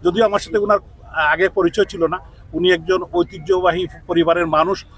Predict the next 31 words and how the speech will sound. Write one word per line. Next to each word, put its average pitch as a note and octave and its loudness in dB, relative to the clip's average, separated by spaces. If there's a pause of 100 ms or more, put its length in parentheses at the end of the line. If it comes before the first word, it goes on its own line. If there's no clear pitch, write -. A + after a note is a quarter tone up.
(140)
এবং F3 0
অনেক G#3 2
ভালো F#3 2
মানুষ C3 -2
এবং C#3+ -8
উনি D#3+ -2
দীর্ঘদিন F3+ -2
বিদেশে D3+ -4
ছিলেন A2+ -6 (400)
এবং E3 0
উনি, F3+ 0
উনি, F3 -2
আহ, E3 -4 (440)
আমার D3 -2
সাথে - -10
পরিচয় D#3+ 0
হওয়ার D#3+ 4
পর D#3 -2
আমি D3+ 0
দেখেছি D3 -10
যে C#3+ -10
উনার, C#3+ -4 (440)
আহ, C3+ 0
উনার C#3+ -2
যে C3+ -4
লেংথ D#3 -2
এবং C#3+ -8
উনার D3 0
যে, D3+ 0
আহ, C#3 -6
উ-, C#3 -10